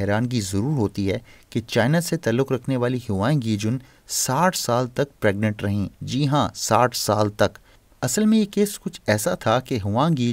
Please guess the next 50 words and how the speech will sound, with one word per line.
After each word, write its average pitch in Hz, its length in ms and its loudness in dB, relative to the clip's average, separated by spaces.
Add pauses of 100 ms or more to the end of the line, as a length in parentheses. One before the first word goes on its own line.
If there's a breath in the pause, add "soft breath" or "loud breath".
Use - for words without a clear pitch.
جن 143 180 -2
ایک 110 240 -6
گاؤں 117 180 2
میں 139 140 0
رہنے 113 220 2
والی 113 300 0
غریب 110 300 0
گھرانے 101 280 -2
کی - 140 -8
خاتون 92 500 -2
تھیں، 82 200 -4 (380 loud breath)
جن 165 200 2
کا 196 120 0
بچہ 123 300 0 (180)
پارشل 110 320 2
میچورٹی 123 480 2
کے 107 140 -4
بعد 95 260 2 (160)
ان 147 120 -4
کے - 120 -4
پیٹ 165 320 -2
کے - 100 0
اندر 113 200 2
ہی 156 100 0
مر 95 320 0
گیا 92 140 0
تھا - 180 -8 (300 loud breath)
اور 151 120 0
وہ 180 100 -2
سمجھتی 127 500 0
رہی 104 220 0 (120)
کہ 120 160 -6
قدرتی 165 440 0
طریقے 117 340 -2
سے - 120 -4
ان 123 100 -2
کا 113 100 -2 (100)
حمل 127 220 0
ضائع 107 280 0
ہو 98 180 0
کر 139 160 -4
جسم 104 280 -6
سے - 140 -4
نکل 101 340 0
چکا 87 300 -4
ہے، 85 140 -6 (100)
لیکن 180 300 2
ایسا 160 240 -2
نہیں 98 300 0
تھا۔ 87 200 -6